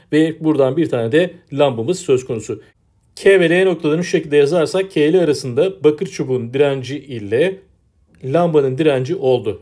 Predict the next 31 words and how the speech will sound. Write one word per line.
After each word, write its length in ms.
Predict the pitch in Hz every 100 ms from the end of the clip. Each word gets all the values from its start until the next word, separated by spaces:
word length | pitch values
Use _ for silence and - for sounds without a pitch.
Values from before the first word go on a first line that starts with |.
| 165
ve 180 | 165 165
buradan 360 | 143 123 123
da 100 | 170
üretici 460 | 160 139 127 135 143
bağlayabiliriz. 840 | 120 113 151 127 107 139 185 - _ _
Üreteçte 580 | 180 147 120 - 156 175 - _
bunlar 300 | 165 127 160
çalışacaklar. 600 | 170 139 123 123 117 - - _ _ -
Bu 120 | 214
durumda 340 | 185 135 160
üzerlerinden 720 | 190 151 160 147 151 147 165
akım 260 | 156 - 165
geçecektir 760 | 131 - 117 123 - 185 - 139
ve 100 | 156
üzerlerinden 680 | 147 151 147 147 143 143
geçen 260 | 139 135 127
akım 400 | - 160 156 143
da 140 | 160
dirençlerle 500 | 135 135 127 127 170
ters 280 | 185 147 131
orantılı 340 | 127 117 123 117
olacaktır. 440 | 110 113 113 190 -
Çünkü 260 | 143 123
her 60 | 165
ikisi 220 | - -
de 100 | 160
K 200 | - 127
ile 160 | 131 151
arasında 380 | 127 - 117 110
kalmıştır. 560 | 135 156 156 160 151 - _ _
Yani 420 | 139 120 151 139